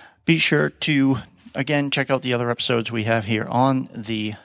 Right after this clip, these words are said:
podcast. Check out the U S P S A podcast and the N R O I podcast. Check out the U S P S A,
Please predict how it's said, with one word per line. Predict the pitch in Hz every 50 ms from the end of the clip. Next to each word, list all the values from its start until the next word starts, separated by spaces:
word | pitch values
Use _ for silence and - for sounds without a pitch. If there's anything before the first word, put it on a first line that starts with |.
| _ _ _
podcast. | - 139 147 151 - - 151 143 147 147 143 - - - - - -
Check | - 165 -
out | 165 147 -
the | 131
U | 127 139 143
S | 131 -
P | - 135 123
S | 113 - -
A | 131 131 131 131 131 - _ _ _ _ _
podcast | - 131 131 127 - - 127 120 123 123 - -
and | - 107
the | 107 -
N | 113 110 104
R | 101 101 95 98
O | 98 98
I | 117 139 160 165
podcast. | - - 151 151 147 - - 139 139 139 143 - - - - - - - - - - - - - - _ _ _ _ _ _ _ _ _ _ _ _ _ _ _
Check | - 156 143 143
out | 143 139
the | - 131 127
U | 120 113 113 113 110
S | 110 -
P | - 113 107
S | 101 101 -
A, | 110 104 101 104 104 117